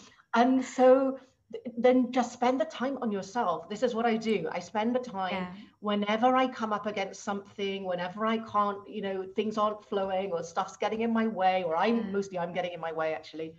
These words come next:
Speaker 1: Um,
Speaker 2: <laughs>
Speaker 1: I, I do the inner work. And as soon as I do the inner work,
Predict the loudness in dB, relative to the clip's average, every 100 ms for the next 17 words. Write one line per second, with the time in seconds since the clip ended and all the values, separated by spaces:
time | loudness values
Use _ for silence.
0 | _ _ _ _ _ -4 -2 0 -2 -10
1 | -6 -4 -2 -4 -4 -4 -4 -6 -6 -8
2 | -6 -2 0 0 -2 -2 0 0 -4 -10
3 | -10 -6 -4 -6 -10 -8 -4 -2 -4 0
4 | 0 0 0 2 2 0 -4 -2 -2 0
5 | 0 -2 -6